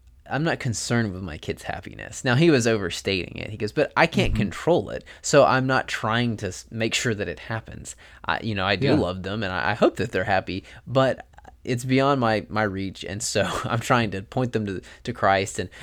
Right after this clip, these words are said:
Speaker 1: I just thought it was a great answer. Um,
Speaker 2: Mm-hmm.
Speaker 1: I mean, I think he, he got it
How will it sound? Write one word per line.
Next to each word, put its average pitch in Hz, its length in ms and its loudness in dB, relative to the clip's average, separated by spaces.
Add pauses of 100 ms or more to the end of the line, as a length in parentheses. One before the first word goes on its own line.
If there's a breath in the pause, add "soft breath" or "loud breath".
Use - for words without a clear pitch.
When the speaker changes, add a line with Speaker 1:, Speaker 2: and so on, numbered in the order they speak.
Speaker 1:
I 170 80 8
just 151 120 6
thought 147 60 6
it - 20 10
was 110 100 4
a 101 60 4
great 107 260 4
answer. 95 460 -6 (280 loud breath)
Um, 92 520 -2 (500)
Speaker 2:
Mm-hmm. 107 300 -6
Speaker 1:
I - 20 -10
mean, 104 120 -2
I 104 80 0
think 113 180 -4
he, 110 320 -4
he 113 100 -2
got 101 320 0
it 76 240 -10